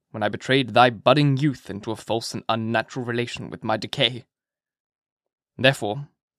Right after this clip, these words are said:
as a man who has not thought and philosophized in vain, I seek no vengeance, plot no evil against thee.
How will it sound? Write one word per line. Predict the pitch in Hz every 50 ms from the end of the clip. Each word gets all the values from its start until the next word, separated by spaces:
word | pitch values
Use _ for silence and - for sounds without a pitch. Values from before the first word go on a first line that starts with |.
| _ _
as | - 107
a | 110 107
man | 104 110 135 135
who | 135 123
has | 110 110
not | 120 135 -
thought | - _ - 139 143 147 -
and | 135 123
philosophized | - 123 127 147 - - 147 143 135 131
in | 127 123
vain, | 139 165 170 110 73 87 135 - _ _ _ _ _ _ _ _ _
I | - - -
seek | - - - 120 - -
no | 120 131 147
vengeance, | 143 135 120 113 107 - - - - - - - - - _ _ _ _ _ _ _ _ _ _
plot | - 135 131 131
no | 147 160 180 196
evil | 131 180 180 185 170 147 113 71 95
against | 104 127 131 139 - - -
thee. | - 95 -